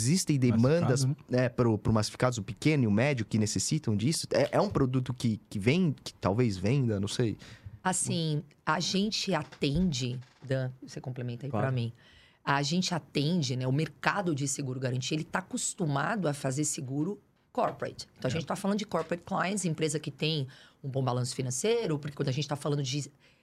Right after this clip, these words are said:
Speaker 3: seguro garantia, é uma mistura entre a capacidade do cliente fazer o que se compromete a fazer e também ter capacidade financeira pra pagar em caso de sinistro. É um seguro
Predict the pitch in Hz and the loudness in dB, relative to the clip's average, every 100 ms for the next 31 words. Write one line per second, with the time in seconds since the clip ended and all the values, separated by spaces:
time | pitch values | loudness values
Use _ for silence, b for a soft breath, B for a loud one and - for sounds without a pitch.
0 | b b _ _ - 175 165 160 156 147 | b b _ _ -2 2 2 2 0 -2
1 | - - 147 131 - 156 151 135 - 220 | -2 0 0 0 0 0 0 0 -2 -2
2 | 269 220 143 135 131 147 131 143 156 160 | 0 0 0 -2 -2 -2 -2 -2 -2 0
3 | 147 147 143 151 143 143 - 131 123 120 | -2 0 -4 -2 -4 -4 -4 -2 -2 0
4 | 165 262 - - 156 160 143 139 139 139 | 2 0 -2 -4 -2 0 0 0 -2 -2
5 | 127 135 139 143 143 156 175 185 165 151 | -2 0 -2 -2 -2 -2 -2 -4 -2 -2
6 | - 151 139 127 156 143 - 160 135 151 | -2 -2 -2 -4 -4 -4 -2 -2 -2 -4
7 | 160 143 135 147 196 214 B B B 156 | -2 -2 0 0 0 -4 B B B -6
8 | 165 151 139 135 127 135 139 190 - 175 | 0 0 0 -2 -4 -4 -4 -4 -4 -8
9 | b b b - 196 208 - 165 147 196 | b b b -2 0 0 -2 0 2 2
10 | 156 131 | 2 -2